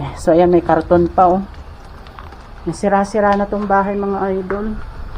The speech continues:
Ayan. Kaya pala pinamumugaran to dito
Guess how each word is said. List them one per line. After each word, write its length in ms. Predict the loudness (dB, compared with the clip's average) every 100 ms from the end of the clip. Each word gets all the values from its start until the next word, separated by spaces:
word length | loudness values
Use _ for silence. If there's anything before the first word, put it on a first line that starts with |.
| -12 -10 -6
Ayan. 320 | -4 -2 -4 -8 -16 -16 -16 -14 -14 -12 -10 -10 -8 -8 -8 -6
Kaya 160 | -2 -2 0
pala 240 | 0 0
pinamumugaran 960 | -2 0 0 0 -2 0 2 2 0 -6
to 80 |
dito 240 | -6 -6